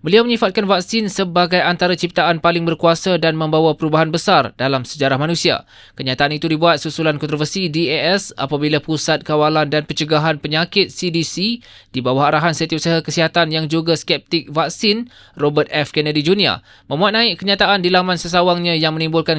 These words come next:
keraguan berhubung vaksin dan autisma. C D C kini menyatakan dakwaan vaksin tidak menyebabkan autisma bukan berasaskan bukti kerana kajian belum menolak kemungkinan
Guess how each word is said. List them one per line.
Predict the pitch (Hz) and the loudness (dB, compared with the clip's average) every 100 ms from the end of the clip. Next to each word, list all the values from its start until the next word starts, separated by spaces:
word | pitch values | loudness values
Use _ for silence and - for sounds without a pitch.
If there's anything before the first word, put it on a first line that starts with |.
| 147 | 0
keraguan | 156 147 160 147 | -2 2 0 2
berhubung | 147 151 151 135 | 0 2 0 0
vaksin | 147 131 165 151 | 0 -2 -4 -2
dan | 139 143 | -2 -2
autisma. | 139 190 180 180 123 - - - - | -2 -4 -2 -2 -2 -6 -20 -20 -6
C | 139 | -2
D | |
C | 139 185 165 | -2 -2 -4
kini | 175 | -2
menyatakan | 170 165 180 196 | -2 -2 0 0
dakwaan | 151 147 156 151 | 2 2 2 2
vaksin | 156 147 202 156 | 0 0 -4 -4
tidak | 170 165 | -2 0
menyebabkan | 160 156 156 151 113 | 0 0 0 -2 -4
autisma | 139 143 - 139 208 160 | -6 -6 -4 0 0 -2
bukan | 143 139 147 | -6 -2 -2
berasaskan | 135 131 135 147 151 143 | 0 -2 -2 -2 -2 -2
bukti | 180 - 202 | -4 -4 -2
kerana | 170 180 | -2 -2
kajian | 175 180 156 185 170 | 0 -2 0 0 0
belum | 156 165 165 | 0 0 0
menolak | 156 160 160 143 | -2 -2 -2 -4
kemungkinan | 170 - 190 151 | -4 -2 0 0